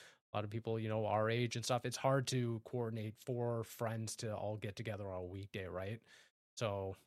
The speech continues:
I, I th-, I think if you're, if you're worried about that and just saying, "Well, well, maybe I'll only be able to play with friends on a Friday night,"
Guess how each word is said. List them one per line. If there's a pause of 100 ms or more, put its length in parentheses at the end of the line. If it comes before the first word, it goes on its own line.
(420)
I, (960)
I
th-,
I
think
if
you're, (200)
if
you're
worried
about
that
and
just
saying,
"Well,
well, (360)
maybe
I'll
only
be
able
to
play
with
friends
on
a
Friday
night,"